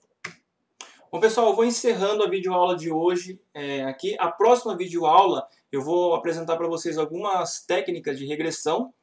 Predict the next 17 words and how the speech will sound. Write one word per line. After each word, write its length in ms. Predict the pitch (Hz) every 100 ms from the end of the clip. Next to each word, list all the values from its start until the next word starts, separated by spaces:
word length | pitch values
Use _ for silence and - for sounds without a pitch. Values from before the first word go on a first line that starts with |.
| _
tá? 320 | 139 165 - _
Como 300 | - 254 285
a 40 |
gente 260 | 190 185 180
vai 160 | 170 170
fazer 500 | 175 156 151 147 131 - _ _ _
pra 400 | - 151 151 143
adequar, 960 | - 147 190 208 185 - - 202 196 - _ _ _
né? 280 | 156 151 165
Ou 160 | 151 -
como 300 | 196 240 196
a 40 |
gente 240 | 180 175 165
vai 120 | 160
fazer 340 | 156 139 151
pra 180 | - 151
encontrar, 960 | 202 247 214 185 135 - 147 202 190